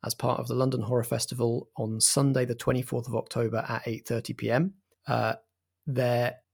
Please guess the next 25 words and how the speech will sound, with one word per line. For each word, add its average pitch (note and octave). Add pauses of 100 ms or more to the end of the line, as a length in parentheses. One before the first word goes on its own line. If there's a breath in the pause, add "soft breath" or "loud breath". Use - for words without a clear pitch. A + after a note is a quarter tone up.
if -
you C3+
sign C#3
up C#3
to -
my C3
newsletter, B2
there A#2+
is B2
a B2
discount B2+
co-, C3
an C3
early C#3
bird B2+
discount B2
code B2+
if C3+
you B2
book A#2
before -
the A#2
twenty-fourth A#2
of A#2
September. A#2